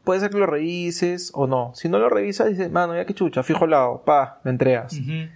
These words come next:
Speaker 1: Si tú te vas por un quince, ni cagando vas a decir, "Ya que chucha". Vas a
Speaker 2: <laughs>
Speaker 1: revisar ul-, hasta el último, vas a estar parado a punto de entrar al examen,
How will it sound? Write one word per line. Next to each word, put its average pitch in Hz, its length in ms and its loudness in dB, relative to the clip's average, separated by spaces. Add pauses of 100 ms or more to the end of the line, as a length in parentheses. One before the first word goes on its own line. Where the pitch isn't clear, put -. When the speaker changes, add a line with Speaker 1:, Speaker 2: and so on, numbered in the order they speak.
(200)
Speaker 1:
Si - 180 -4
tú - 100 0
te - 80 2
vas 208 140 4
por 196 180 2
un 160 300 -4 (320)
quince, 151 540 -2 (300)
ni 127 140 0
cagando 139 340 2
vas 139 120 2
a 143 40 0
decir, 123 160 -2
"Ya 127 100 -2
que 127 100 -2
chucha". - 260 -2 (260)
Vas 156 140 6
a 180 80 8
Speaker 2:
<laughs> 165 40 6
Speaker 1:
revisar 151 320 2 (180)
ul-, 214 460 2
hasta - 380 -2
el 185 140 2
último, 214 320 2
vas 165 140 2
a 196 40 -6
estar 196 220 0
parado 180 300 4
a 185 100 2
punto 196 160 4
de 202 60 6
entrar 185 180 4
al 180 80 4
examen, 180 480 0